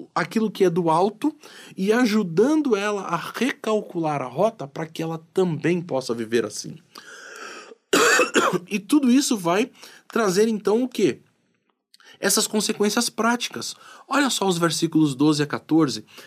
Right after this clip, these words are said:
como, então, esse recalcular da rota deve ser vivido. "Portanto,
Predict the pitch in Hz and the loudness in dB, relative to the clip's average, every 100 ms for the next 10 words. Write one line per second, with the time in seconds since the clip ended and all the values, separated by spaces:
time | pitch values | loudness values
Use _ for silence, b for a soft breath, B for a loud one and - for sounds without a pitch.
0 | B - 233 262 196 - 175 185 175 156 | B 0 2 2 0 2 2 0 -2 -4
1 | 160 - - 160 139 - - 220 - 175 | -2 -4 -2 -2 -2 -4 -4 -4 0 0
2 | 165 - 131 113 113 123 123 139 165 - | 0 -2 0 0 0 0 0 -2 -4 -8
3 | b b b b b - 143 131 - 131 | b b b b b 0 2 2 2 2
4 | 131 104 - - - - 214 214 233 208 | 0 -2 -6 -10 -20 0 0 4 2 0
5 | - | -6